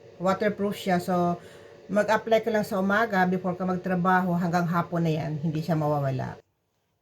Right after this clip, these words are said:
So, ayan, may kilay na po tayo. Nakakatuwa lang po talaga tingnan yung hair ko. Sobrang kapal.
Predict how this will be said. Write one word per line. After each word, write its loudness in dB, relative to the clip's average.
So, -14
ayan, 0
may -4
kilay -2
na -4
po -14
tayo. -8
Nakakatuwa -2
lang -2
po -6
talaga -4
tingnan 0
yung 2
hair 0
ko. -20
Sobrang -2
kapal. -10